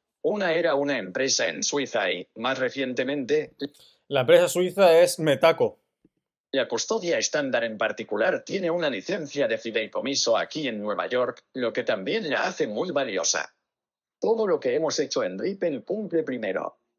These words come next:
Speaker 1: Y creo que este año veinticuatro, con el F T S E detrás de nosotros y algunas de las dinámicas financieras en gran medida detrás de nosotros, creo que tiene que haber una mentalidad de cumplimiento para toda la industria de la criptografía.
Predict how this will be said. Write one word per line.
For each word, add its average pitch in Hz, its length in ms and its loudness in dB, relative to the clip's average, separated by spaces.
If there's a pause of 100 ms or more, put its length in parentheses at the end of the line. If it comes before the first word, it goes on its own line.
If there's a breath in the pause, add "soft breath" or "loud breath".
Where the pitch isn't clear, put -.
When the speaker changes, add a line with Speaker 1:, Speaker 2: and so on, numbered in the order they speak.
(220)
Speaker 1:
Y 139 100 -6
creo 196 340 0
que 127 160 0
este 135 260 -2
año 131 240 -2
veinticuatro, 117 760 -2
con - 140 -2
el - 140 -2
F 123 240 -2
T 127 240 -2
S 117 280 -2
E 123 60 -2
detrás 127 380 -2
de 127 80 -2
nosotros 123 600 -2
y 143 60 -2
algunas 180 420 0
de - 100 2
las 110 180 -2
dinámicas 127 560 -6
financieras 127 680 -4
en 123 140 -6
gran 131 240 -6
medida 139 340 -2
detrás 120 400 -2
de 123 80 -4
nosotros, 113 720 -4
creo 208 260 -2
que - 140 -4
tiene 214 300 -4
que 143 120 -2
haber 151 200 0
una 160 180 -4
mentalidad 127 580 -2
de 135 140 -4
cumplimiento 117 760 -6
para 107 260 -2
toda 180 240 0
la 147 120 0
industria 151 560 -4
de 139 100 -2
la 117 120 -2
criptografía. 104 840 -6